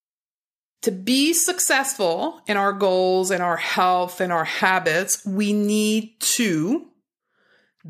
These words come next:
be, do, and have. We need to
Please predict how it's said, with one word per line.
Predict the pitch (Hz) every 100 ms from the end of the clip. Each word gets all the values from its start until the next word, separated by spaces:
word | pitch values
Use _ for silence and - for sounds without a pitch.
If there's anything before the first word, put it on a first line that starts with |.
| 156
be, | 156 214 220 262 359 - _ _ _ _ _ _ _ 175 165
do, | 214 214 214 233 277 - _ _
and | 196 190
have. | 190 - 185 151 - - - - _ _ _ _ _ _ _ _ _ _ _ - - -
We | 185 220 240
need | 262 285 285
to | 254 226